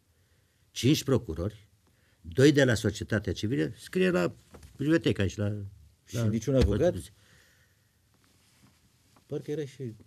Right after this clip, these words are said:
Speaker 1: Nu,
Speaker 2: doi
Speaker 1: nu,
Speaker 2: avocați,
Speaker 1: nu.
Speaker 2: parcă. Nu?
Speaker 1: Nu. E Ministerul, Ministrul Justiției, Procurorul General și așa mai departe.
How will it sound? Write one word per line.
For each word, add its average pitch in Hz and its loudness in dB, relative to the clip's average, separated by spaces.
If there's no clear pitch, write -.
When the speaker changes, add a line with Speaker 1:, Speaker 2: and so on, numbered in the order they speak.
Speaker 1:
Nu, 147 -4
Speaker 2:
doi 104 -6
Speaker 1:
nu, 90 -12
Speaker 2:
avocați, - -10
Speaker 1:
nu. 104 -4
Speaker 2:
parcă. - -14
Nu? 160 -8
Speaker 1:
Nu. 135 -6
E 151 2
Ministerul, 123 2
Ministrul 101 -2
Justiției, 127 0
Procurorul 117 -2
General 156 -2
și 120 -8
așa 139 -4
mai 123 -4
departe. 95 -12